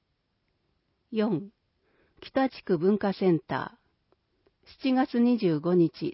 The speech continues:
水曜日。男性、午前九時十五分から十時。女性、午前十時から十一時。検査内容、胃がん、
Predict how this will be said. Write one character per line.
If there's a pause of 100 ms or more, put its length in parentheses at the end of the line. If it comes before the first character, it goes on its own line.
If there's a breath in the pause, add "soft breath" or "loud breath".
水
曜
日。 (760)
男
性、 (420)
午
前
九
時
十
五
分
か
ら
十
時。 (640)
女
性、 (440)
午
前
十
時
か
ら
十
一
時。 (1300)
検
査
内
容、 (580)
胃
が
ん、